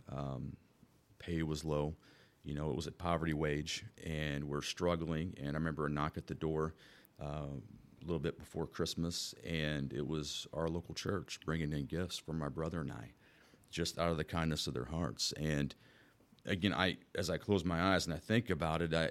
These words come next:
I can literally go back to that feeling and, um, just the feeling of love. And, um, I still have that profound gratitude because I know, again, I wouldn't be where I'm at today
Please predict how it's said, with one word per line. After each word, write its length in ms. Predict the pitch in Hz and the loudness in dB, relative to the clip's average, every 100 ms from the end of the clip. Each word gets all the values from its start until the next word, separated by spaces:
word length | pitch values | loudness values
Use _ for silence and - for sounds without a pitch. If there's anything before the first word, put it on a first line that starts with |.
| - - | -2 -4
I 180 | 85 82 | -2 -2
can 260 | - 82 | 0 0
literally 260 | 82 92 80 | 2 4 4
go 160 | 85 | 2
back 300 | 76 85 80 | 4 4 2
to 80 | - | 2
that 160 | 78 71 | 0 0
feeling 440 | - 82 80 69 - - - | 0 2 2 -2 -8 -16 -10
and, 300 | 78 78 78 | -6 -4 -2
um, 300 | 76 71 69 | -2 -2 -2
just 220 | 78 - | -4 -4
the 40 | |
feeling 300 | 80 85 80 | -4 0 0
of 120 | 71 67 | 0 2
love. 440 | 82 78 67 - - | 2 2 -2 -12 -10
And, 320 | 67 67 71 73 | -4 -2 -2 -2
um, 320 | 73 69 69 - - - - - | -2 -4 -8 -14 -20 -20 -18 -4
I 100 | 80 | 0
still 260 | - - 82 | 2 2 2
have 180 | 85 | 2
that 160 | 76 73 | 0 -2
profound 380 | - - 82 73 | -6 -2 0 2
gratitude 540 | 80 80 - 69 67 - | 2 2 -2 -4 -8 -8
because 440 | - - 73 69 | -8 -2 -2 0
I 80 | 78 | 2
know, 380 | 78 78 78 78 - - - - - | 2 2 2 0 -6 -20 -20 -20 0
again, 240 | 95 90 | 2 4
I 60 | 92 | 6
wouldn't 240 | 95 - | 6 6
be 80 | 95 | 6
where 160 | 90 92 | 6 6
I'm 120 | 85 | 6
at 140 | 82 | 4
today 360 | - 76 76 73 | 2 0 0 0